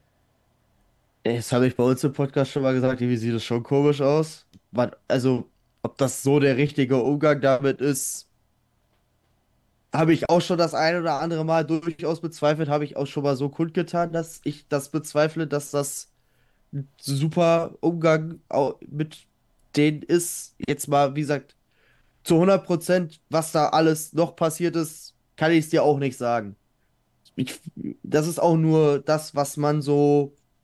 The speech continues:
vermuten könnte, dass es, oder vermutet, dass es halt diese Differenzen halt dann noch in weiteren Punkten gab und da halt dann irgendwann das sich halt so weit hochgespielt hat, dass du halt gesagt hast, „Okay,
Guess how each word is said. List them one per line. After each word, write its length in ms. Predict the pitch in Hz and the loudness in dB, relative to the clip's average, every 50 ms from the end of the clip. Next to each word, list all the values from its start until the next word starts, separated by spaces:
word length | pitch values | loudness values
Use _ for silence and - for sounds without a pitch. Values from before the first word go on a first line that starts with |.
| _ _ | _ _
vermuten 440 | - 151 151 156 170 175 - - 151 | -2 0 0 0 0 -2 -4 -6 -6
könnte, 300 | - 165 160 160 151 147 | -2 -2 -2 0 0 0
dass 180 | 139 143 143 139 | 0 0 0 -2
es, 260 | 151 143 - - - | -6 -10 -10 -8 -4
oder 180 | 139 139 131 | -2 -2 -2
vermutet, 460 | 127 - 151 147 156 160 151 151 147 - | -2 -2 -4 -2 -2 -2 -4 -4 -4 -4
dass 140 | 139 139 | -4 -4
es 160 | 147 139 - - | -4 -8 -2 0
halt 280 | 143 143 143 143 - | 0 0 0 -2 -6
diese 480 | 143 143 131 139 143 139 139 135 135 _ _ _ _ _ _ _ _ - | -8 -6 -4 -2 -2 0 -2 -4 -6 _ _ _ _ _ _ _ _ -2
Differenzen 580 | 151 139 - 143 123 147 151 151 151 156 143 | -2 0 0 2 2 2 0 0 -2 -2 0
halt 260 | 135 139 147 147 147 - | 2 2 2 2 0 -2
dann 380 | 139 139 139 139 139 135 - - _ _ _ _ _ _ _ _ _ _ _ _ _ _ _ _ _ _ _ _ _ _ _ _ | -2 -2 -2 -4 -8 -10 -12 -16 _ _ _ _ _ _ _ _ _ _ _ _ _ _ _ _ _ _ _ _ _ _ _ _
noch 200 | 135 156 160 156 | 0 0 2 2
in 120 | 156 139 | 0 0
weiteren 360 | 147 143 151 143 139 147 139 | 2 2 2 0 -2 -4 -4
Punkten 280 | - 156 160 160 - 139 | -4 -6 -6 -6 -6 -2
gab 300 | 139 143 151 165 160 160 | 0 2 2 2 0 -2
und 160 | 147 143 139 | -8 -4 -2
da 160 | 143 139 139 | 0 0 0
halt 240 | 143 143 143 139 143 | 2 0 -2 -2 -2
dann 300 | 143 143 143 147 147 139 | -4 -4 -4 -6 -8 -6
irgendwann 640 | - 147 147 143 127 139 143 135 139 143 143 139 135 _ _ _ _ _ _ _ _ _ _ _ _ _ | -4 -4 -4 -4 -4 -6 -6 -4 -4 -8 -10 -10 -12 _ _ _ _ _ _ _ _ _ _ _ _ _
das 200 | - 143 139 - | -2 -2 0 0
sich 140 | 156 135 - | -4 0 2
halt 160 | 147 147 143 | 2 2 2
so 180 | 127 151 147 139 | 2 -2 0 2
weit 180 | 151 151 147 | 0 0 2
hochgespielt 460 | 156 151 147 - 156 147 - 151 147 | 0 -2 -2 -4 -8 -8 -6 -4 -2
hat, 120 | 143 139 135 | -2 -2 -2
dass 140 | 139 131 - | -4 -6 -2
du 80 | 147 | 0
halt 120 | 139 139 135 | 0 0 0
gesagt 240 | 143 135 139 135 | -2 -2 -2 -2
hast, 140 | 143 139 127 | -4 -6 -6
„Okay, 380 | 139 127 - 143 135 131 131 | -8 -4 -4 -4 -4 -4 -8